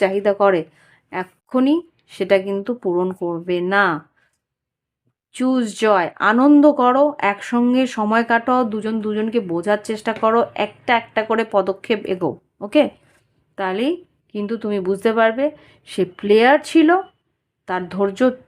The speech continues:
কোলাচ্ছে না, প্লেয়ার ছিল নাকি ট্রু লাভ ছিল,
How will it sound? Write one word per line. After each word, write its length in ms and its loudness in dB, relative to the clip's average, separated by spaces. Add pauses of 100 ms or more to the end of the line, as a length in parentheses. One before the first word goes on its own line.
(100)
কোলাচ্ছে 520 0
না, 60 2 (280)
প্লেয়ার 300 2 (100)
ছিল 180 0 (720)
নাকি 260 0 (100)
ট্রু 120 0 (100)
লাভ 120 0 (120)
ছিল, 160 -10